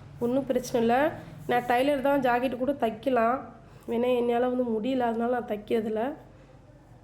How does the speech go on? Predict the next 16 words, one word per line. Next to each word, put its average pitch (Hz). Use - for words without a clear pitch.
இது 269
எல-, 233
வியாபாரம் 240
நல்ல 233
வியாபாரம் 226
தான். 262
நமக்கு 240
ஸ்டார்டிங்ல 247
தான் 254
இடுப்பு 233
வலிக்கிற 233
மாதிரி 233
இருக்கும், 269
அதுக்கப்புறம் 247
பழகி 247
போகும். 220